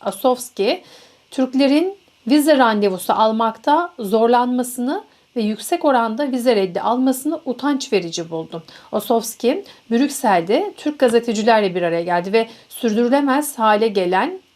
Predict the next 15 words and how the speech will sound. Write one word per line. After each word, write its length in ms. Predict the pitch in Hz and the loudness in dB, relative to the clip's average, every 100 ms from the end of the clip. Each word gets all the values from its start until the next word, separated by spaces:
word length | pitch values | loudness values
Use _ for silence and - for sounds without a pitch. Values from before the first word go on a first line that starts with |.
| _ | _
vize 300 | 220 247 208 | -4 0 -2
sürecine 560 | 190 190 175 202 262 262 | -2 -4 -2 -2 -2 -4
dikkat 360 | 214 208 190 | -2 -2 -2
çekti. 320 | - 165 180 | -4 -8 -6
Vize 200 | 185 196 | -2 4
almak 340 | 214 208 226 226 | 4 4 0 -6
için 240 | 202 226 - - - | -4 -6 -6 -18 0
aylarca 520 | 220 226 262 262 254 | 2 4 4 4 2
randevu 460 | 220 220 220 294 233 | 2 2 0 2 4
bekleyen 480 | 233 233 208 175 | 2 0 -2 -2
Türk 260 | 170 302 302 | -4 -6 0
vatandaşlarının 960 | 294 262 240 208 196 - 214 247 294 202 | 0 0 0 0 -2 -6 -4 -2 -2 0
durumunu 400 | 233 220 247 311 | 0 0 0 0
ele 220 | 254 214 | 2 4
alan 380 | 175 180 180 | 2 0 -2